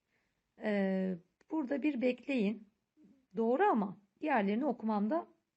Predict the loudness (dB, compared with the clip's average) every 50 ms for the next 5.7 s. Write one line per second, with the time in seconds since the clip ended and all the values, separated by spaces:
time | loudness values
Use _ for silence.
0 | _ _ -18 -16 -16 -14 -8 -2 0 0 0 0 -2 0 0 0 0 -2 -8 _
1 | _ _ _ _ _ _ _ _ -2 0 0 0 0 2 2 2 2 4 2 0
2 | 2 2 0 0 0 -2 -4 -4 -2 0 -2 0 -2 -2 -4 -4 -6 -10 -10 -4
3 | -2 0 0 2 0 0 -2 -2 -2 0 0 0 -2 -2 -6 -8 -8 -8 -8 -12
4 | -12 -8 -6 -6 -6 -8 -12 _ _ _ _ _ -10 -6 -4 -4 -4 -2 -4 -4
5 | -4 -2 -2 -2 -2 0 -2 -2 -2 0 -2 -2 -2 -6